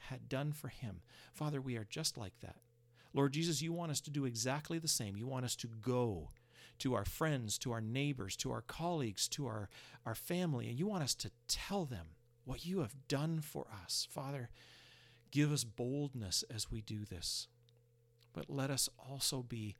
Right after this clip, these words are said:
loving and gracious like the Lord Jesus was.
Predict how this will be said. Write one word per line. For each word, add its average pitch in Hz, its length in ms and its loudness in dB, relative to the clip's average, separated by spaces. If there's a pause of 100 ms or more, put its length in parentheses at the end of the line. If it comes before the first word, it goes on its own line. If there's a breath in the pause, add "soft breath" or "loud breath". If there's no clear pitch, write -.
(540 loud breath)
loving 120 560 -2 (560)
and 123 160 -2
gracious 127 600 0
like 123 220 -4
the 127 100 0
Lord 123 280 0
Jesus 110 600 -2
was. - 500 -6